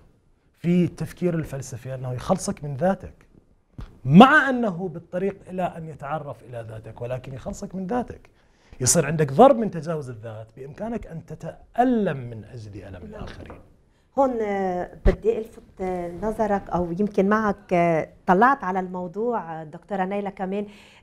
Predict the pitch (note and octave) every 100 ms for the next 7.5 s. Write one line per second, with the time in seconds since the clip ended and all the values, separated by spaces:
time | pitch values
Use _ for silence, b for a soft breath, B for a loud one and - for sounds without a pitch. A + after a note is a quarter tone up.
0 | - F#3 F3+ F3 - - _ - - E3
1 | G#3+ G3+ - - - F#3 F3 F3 F3 E3
2 | - _ - F3+ E3+ F#3+ F#3+ F3+ E3+ F3
3 | E3 F#3 A3+ A#3+ A#3 F#3 F3+ F3+ E3+ F3+
4 | - E3+ A3+ F#3+ A3 - - F#3+ E3+ E3
5 | G3 E3+ - F#3+ F3+ F3 A3+ B3 A3 B
6 | B B - - G#3 C4+ B3+ A#3+ G#3+ G#3
7 | G3 F#3+ F3+ F3+